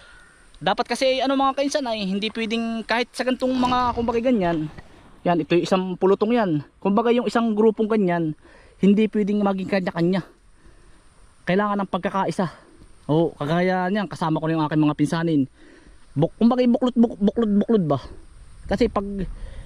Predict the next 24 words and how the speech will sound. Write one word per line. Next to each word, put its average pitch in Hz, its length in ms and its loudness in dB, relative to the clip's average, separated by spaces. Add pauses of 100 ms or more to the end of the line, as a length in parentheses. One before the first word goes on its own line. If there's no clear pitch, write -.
(160)
si - 100 0
ganito 185 300 0
susulsog, 175 500 2
sulo, 180 400 4 (400)
ay 190 80 -2
kung 220 160 0
sama-sama 220 480 0
kayo, 170 240 0 (320)
mas 170 160 0
maraming 196 380 2
magagawa, 190 500 2 (400)
grupo, 208 460 4 (500)
mga 175 240 0
kainsan. 175 480 -2 (560)
Kumbaga, 240 320 2
para 233 400 0
sa 240 80 -4
pamilya 240 320 0
din 233 240 2
ba? 175 140 -2 (800)
Kumbaga, 208 240 2 (320)
halimbawa, 214 480 0 (1400)
umasinso 202 480 2
ka, 160 260 -4